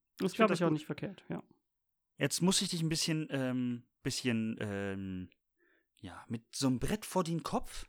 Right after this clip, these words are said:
Speaker 1: Mhm.
Speaker 2: Wann hast denn du das letzte Mal von innen
Speaker 1: Mhm.
Speaker 2: deine Fenster geputzt?
Speaker 1: Sehr lange her, leider, ja.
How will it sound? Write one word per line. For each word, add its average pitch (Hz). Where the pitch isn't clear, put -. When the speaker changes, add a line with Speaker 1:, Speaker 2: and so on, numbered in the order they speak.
Speaker 1:
Mhm. 180
Speaker 2:
Wann 117
hast 156
denn 143
du 135
das 131
letzte 127
Mal 135
von 107
innen 139
Speaker 1:
Mhm. 151
Speaker 2:
deine 110
Fenster 143
geputzt? -
Speaker 1:
Sehr 147
lange 147
her, 151
leider, 160
ja. 165